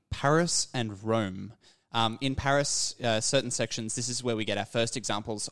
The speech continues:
of a sewer that people could walk through, um, that comes close to what we would refer to now as a, um, as a combined sewer, which is combined s-, raw sewage and stormwater.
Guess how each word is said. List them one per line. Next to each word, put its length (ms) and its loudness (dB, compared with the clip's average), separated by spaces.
of 400 2
a 100 -2
sewer 340 2
that 160 -2
people 300 -4
could 300 -2
walk 320 -2
through, 340 -6
um, 200 -2
that 140 -2
comes 280 -2
close 420 0
to 120 -6
what 260 4
we 220 2
would 340 0
refer 260 -2
to 140 -4
now 460 0
as 380 -2
a, 200 -2
um, 320 -6
as 140 0
a 220 4
combined 400 2
sewer, 280 2
which 220 -2
is 360 -2
combined 560 2
s-, 720 -6
raw 220 6
sewage 560 0
and 340 0
stormwater. 880 0